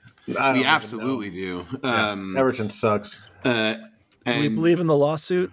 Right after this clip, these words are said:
Speaker 3: I'm against the lawsuit, but for the docking.
Speaker 2: I don't know the lawsuit part of
Speaker 3: There,
Speaker 2: it.
Speaker 3: there,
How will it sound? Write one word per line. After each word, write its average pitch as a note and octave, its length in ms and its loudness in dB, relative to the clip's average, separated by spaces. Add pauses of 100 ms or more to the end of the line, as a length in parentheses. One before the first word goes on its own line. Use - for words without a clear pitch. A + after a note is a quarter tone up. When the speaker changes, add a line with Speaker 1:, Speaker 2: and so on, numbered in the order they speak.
Speaker 3:
I'm D#3+ 160 0
against D3+ 320 0
the D3 80 2
lawsuit, C#3 520 2
but B2 140 2
for C3 280 2
the A#2 80 2
docking. A2 480 -2 (840)
Speaker 2:
I A2+ 100 0
don't B2 160 0
know A#2+ 160 2
the G2+ 100 -2
lawsuit G2 500 -2
part F#2 180 0
of E2+ 60 0
Speaker 3:
There, D3 180 4
Speaker 2:
it. - 120 -8
Speaker 3:
there, D3 200 4